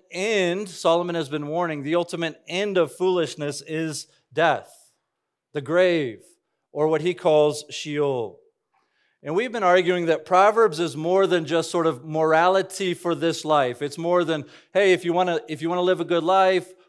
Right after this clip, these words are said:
walk in wisdom. If you wanna die an early death, walk in foolishness. There's, there's some of that,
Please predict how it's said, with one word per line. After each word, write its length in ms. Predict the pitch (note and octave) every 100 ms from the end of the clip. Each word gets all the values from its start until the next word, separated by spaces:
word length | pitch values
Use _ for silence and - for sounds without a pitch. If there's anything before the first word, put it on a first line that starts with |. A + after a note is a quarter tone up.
| -
walk 280 | D3 D3+
in 80 | D3+
wisdom. 600 | D#3+ F#3+ F3+ F3 F3 E3+ - -
If 140 | C#3+
you 80 | D3+
wanna 220 | E3 D#3
die 220 | C#3+ D3
an 100 | D3+
early 240 | D3 C#3+ C3+
death, 480 | C3 C3 B2+ - _ -
walk 260 | C3 B2+ C3
in 120 | B2
foolishness. 640 | C#3+ B2+ A2 - G2+ - _ -
There's, 320 | D#3 D#3+ -
there's 220 | E3 D#3
some 240 | - A#3+ G#3+
of 80 | D3+
that, 500 | B2+ D#3 A3+ -